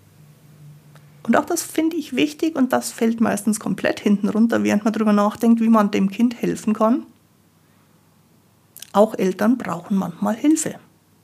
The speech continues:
Und wenn du jetzt diese Podcast-Folge bis hierher gehört hast, dann ist dir Mutismus offenbar ein so wichtiges Thema, dass du mit dem viel Zeit verbringst.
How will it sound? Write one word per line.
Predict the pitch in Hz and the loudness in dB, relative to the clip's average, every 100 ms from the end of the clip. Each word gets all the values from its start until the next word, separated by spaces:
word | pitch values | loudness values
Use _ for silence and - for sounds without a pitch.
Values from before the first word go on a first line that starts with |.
| _ _ _ _ _ _ _ _ - _ | _ _ _ _ _ _ _ _ -20 _
Und | 202 | 2
wenn | 254 | 4
du | 302 294 | 6 6
jetzt | 294 - - | 4 0 -2
diese | 294 | -2
Podcast-Folge | - - 269 - 233 - 214 220 | 0 -2 -2 -2 -4 0 0 0
bis | 226 | -4
hierher | - - 240 202 | -6 -2 -2 -2
gehört | 196 190 226 208 - | -2 0 4 4 2
hast, | 185 - | -10 -8
dann | - - | -8 -4
ist | 233 233 | -4 -2
dir | 240 | 4
Mutismus | 233 233 262 - 262 - | 4 4 -2 -4 -6 -4
offenbar | 262 - 277 262 247 - - | -4 0 2 4 2 0 -6
ein | 214 208 214 - | 0 0 0 -6
so | - - 277 277 | -6 -2 0 0
wichtiges | 285 - 294 240 - | 0 -2 -4 -4 -4
Thema, | 220 226 254 | 0 2 2
dass | 233 220 - | -2 -6 -2
du | 247 | 0
mit | 233 233 | 2 0
dem | 190 196 220 | -4 -2 -2
viel | 240 240 | -2 -4
Zeit | - - - | 0 -2 -2
verbringst. | 170 - 160 - - | -10 -8 -8 -8 -12